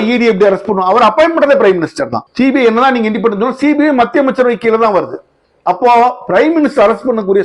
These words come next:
சாத்தியக்கூறு ரொம்ப கம்மி. வரலாற்றுல நடந்திருக்கான்னு நீங்க எனக்கு ஒரு தடவை காமிங்க. அப்படி ஒண்ணு நடக்கல. அக்கா, வந்தக்கூடிய எல்லா பிரைம் மினிஸ்டர்ஸும் all all wealth உத்தமர் எல்லாம் கிடையாது. எல்லார் மேலயும் அலிகேஷன் இருந்திருக்கு, எல்லார் மேலயும் இருந்திருக்கு.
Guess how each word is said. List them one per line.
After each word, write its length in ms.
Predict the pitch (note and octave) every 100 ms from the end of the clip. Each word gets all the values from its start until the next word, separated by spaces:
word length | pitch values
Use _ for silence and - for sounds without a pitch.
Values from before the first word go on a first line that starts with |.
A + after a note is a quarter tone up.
| F#3
சாத்தியக்கூறு 580 | F#3 F#3+ G#3 D#3 G3 F3
ரொம்ப 160 | F3+ G3
கம்மி. 220 | D#3+ C#3+ C#3 _ _ _ -
வரலாற்றுல 460 | G3+ B3+ B3+ B3+ G3+
நடந்திருக்கான்னு 520 | F3+ A3+ A3+ F#3 G3+ A#3+
நீங்க 140 | F#3+
எனக்கு 160 | E3 D3+
ஒரு 80 | D3+
தடவை 160 | C#3+ F3+ -
காமிங்க. 300 | B2+ A2+ G#2 _ -
அப்படி 180 | D#3 F3+
ஒண்ணு 160 | E3 D3+
நடக்கல. 320 | F#3 D#3+ C#3+
அக்கா, 140 | F3 F#3+
வந்தக்கூடிய 440 | E3 F#3 F#3+ F3 E3
எல்லா 200 | F3+ F#3+ G3+ G#3 G3+
பிரைம் 200 | F#3 F#3+
மினிஸ்டர்ஸும் 540 | G3 F#3 F#3+ F3 F#3+ - _ _ - E3+
all 140 | G3+
all 140 | A3 A3
wealth 180 | G#3 F#3+ F3
உத்தமர் 300 | A3 G#3 F3
எல்லாம் 140 | F#3+ F3+
கிடையாது. 280 | F#3 F#3+ D#3 E3
எல்லார் 200 | F3+ F3
மேலயும் 180 | F#3 A#3+
அலிகேஷன் 360 | A3+ G#3+ A3 G3
இருந்திருக்கு, 340 | F#3+ D#3+ D#3+
எல்லார் 340 | G3 A3+ A3+ A3
மேலயும் 200 | A3+ A3
இருந்திருக்கு. 340 | F#3 E3+ C3